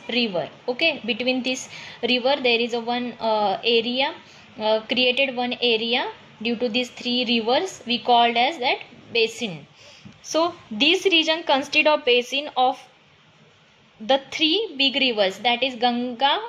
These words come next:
Sindhu and Brahmaputra, and their tributaries, means their sub rivers. This region extend from Sindh, Punjab. This river extend from Sindh, Punjab to the Bangladesh.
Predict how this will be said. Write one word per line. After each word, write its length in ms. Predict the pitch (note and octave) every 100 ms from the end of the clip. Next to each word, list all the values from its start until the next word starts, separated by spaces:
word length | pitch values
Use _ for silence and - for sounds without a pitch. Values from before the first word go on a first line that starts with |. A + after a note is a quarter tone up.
| -
Sindhu 560 | - C4+ A#3+ A#3+ C#4+ G4 -
and 180 | A#3 F#4 B4 -
Brahmaputra, 840 | G#3+ B3 A#3 A#3 G#3+ F#3+ F#3 E3+ - - - - - _ _ _ _ _ _ _ _ - -
and 240 | B3 D4 D#4
their 160 | E4 -
tributaries, 680 | - C#4 B3 C4 A#3+ G#3 F#3+
means 220 | A#3+ D#4+
their 180 | C4+ D4
sub 300 | F#4 D4+ E4+ - - - B3
rivers. 520 | B3 G#3 F3+ - -
This 300 | G#3+ D#4+ D#4
region 380 | D#4 D#4 D4+ E4 -
extend 500 | C#4+ - D#4 D#4+ E4+
from 260 | C#4 C#4+
Sindh, 340 | C#4 D4 D#4 D#4+ D#4+
Punjab. 540 | C4+ A3 G#3+ A#3+ F4+ - - - - - -
This 240 | B3 C4+
river 240 | C#4 C#4 C4+
extend 500 | C#4 C4 - C#4+ C#4+
from 280 | C4+ C#4
Sindh, 340 | - D4+ C4+ C4+ D4
Punjab 480 | B3+ G#3+ G#3+ A#3+ E4 - -
to 140 | A#3+
the 180 | A#3+ G4 - - -
Bangladesh. 920 | G#3 A3+ G#3+ G#3+ G3+ F3+ E3+ - -